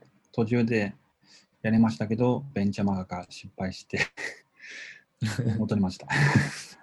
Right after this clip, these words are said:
Speaker 2: ああ、そう、分割しようとしたってことですか？
Speaker 1: そう。
Speaker 2: そうか。まあ、でも、本当にこう、高得点狙おうと思ったら、無難なとこだけじゃなくて、結構大工事もしないと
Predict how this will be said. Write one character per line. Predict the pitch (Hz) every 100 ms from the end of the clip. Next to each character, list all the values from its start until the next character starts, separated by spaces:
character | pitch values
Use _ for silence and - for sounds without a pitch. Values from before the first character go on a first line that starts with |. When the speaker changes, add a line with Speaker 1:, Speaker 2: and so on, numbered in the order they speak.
| _ _
Speaker 2:
あ | - 143 123
あ、 |
そ | 120 110
う、 |
分 | 104 147
割 | 151 147
し | -
よ | 135
う |
と | 127
し | -
た |
っ | -
て |
こ | -
と | 82
で |
す | -
か？ | 90
Speaker 1:
そ | -
う。 | - _ _ - _ _ _ _ - - - _ _ _
Speaker 2:
そ | _ -
う | 85 -
か。 | 92 92
ま | 90
あ、 |
で | 95
も、 | 107 90 82 -
本 | 110 107
当 | 131
に | 127
こ | 120 123
う、 | 113
高 | 117 117
得 | 135
点 | - 107
狙 | 92 90
お |
う | 92
と |
思 | 95
っ | 90
た | 92
ら、 | 85 80 - - - - - - - _ _ _ _ _ _ _ -
無 | 104
難 | 110
な | 113
と | 110
こ | 113
だ | 98
け | 85
じ | 90
ゃ |
な | 87
く | -
て、 | -
結 | 98 -
構 | 98
大 | 92 92
工 | 110 101
事 | 82
も | 78
し | 90
な | 82
い | 76
と | 82 78